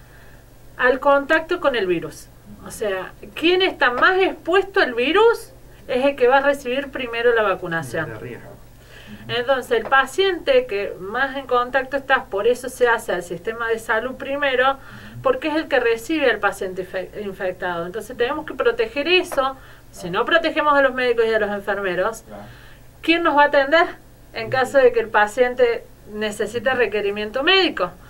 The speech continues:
Speaker 1: Y así sucesivamente. Entonces se va haciendo en forma escalonada y de, y de, dependiendo del, de la exposición al virus que tengan. Por eso se comienza primero con el sistema de salud.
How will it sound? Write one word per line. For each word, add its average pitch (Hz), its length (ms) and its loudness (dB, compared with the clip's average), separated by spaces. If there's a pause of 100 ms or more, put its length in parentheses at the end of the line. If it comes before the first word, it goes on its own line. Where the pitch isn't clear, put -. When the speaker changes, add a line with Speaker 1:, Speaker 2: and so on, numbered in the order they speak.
(460)
Speaker 1:
Y 285 140 2
así 311 360 4
sucesivamente. 247 960 0
Entonces 269 500 -2
se 277 200 4
va 320 160 6
haciendo 349 320 -2
en 320 100 -8
forma 311 260 -2
escalonada 311 600 2
y 320 100 0
de, 277 260 4 (260)
y 240 100 -8
de, 233 300 4
dependiendo 277 640 0
del, 262 380 2
de 214 480 -2
la 220 140 0
exposición 240 680 -4
al 262 140 2
virus 269 260 -6
que 214 120 -6
tengan. 156 460 -4 (880)
Por 240 160 6
eso 262 200 -2
se 247 160 -4
comienza 233 580 -2
primero 220 400 0
con 202 140 -2
el 190 80 -4
sistema 190 440 -6
de 175 100 -6
salud. 156 360 -10